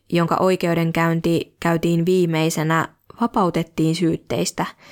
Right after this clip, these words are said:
eli todistusaineistoon kajoamisesta ja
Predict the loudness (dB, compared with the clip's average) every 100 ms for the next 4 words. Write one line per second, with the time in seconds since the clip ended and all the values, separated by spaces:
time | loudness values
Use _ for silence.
0 | -20 _ -2 2 2 0 -2 -4 0 0
1 | -2 -4 -2 0 0 0 0 0 0 0
2 | 0 0 0 -2 -4 -6 -4 -4 -4 _
3 | -20 _ 0 2 2